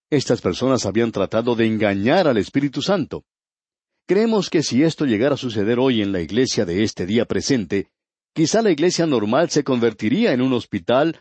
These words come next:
a causa de tantas personas que quedarían muertas en un lado y en otro.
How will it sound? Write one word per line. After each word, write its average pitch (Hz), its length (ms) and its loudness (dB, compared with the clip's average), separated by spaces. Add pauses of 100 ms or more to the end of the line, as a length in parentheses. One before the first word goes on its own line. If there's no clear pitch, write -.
a 110 120 -2
causa 143 360 0
de 107 140 2
tantas 180 640 -2
personas 143 560 0
que 131 120 0
quedarían 117 440 0
muertas 139 640 0
en 110 100 0
un 151 160 2
lado 139 260 2
y 151 100 0
en 208 80 0
otro. 92 340 -4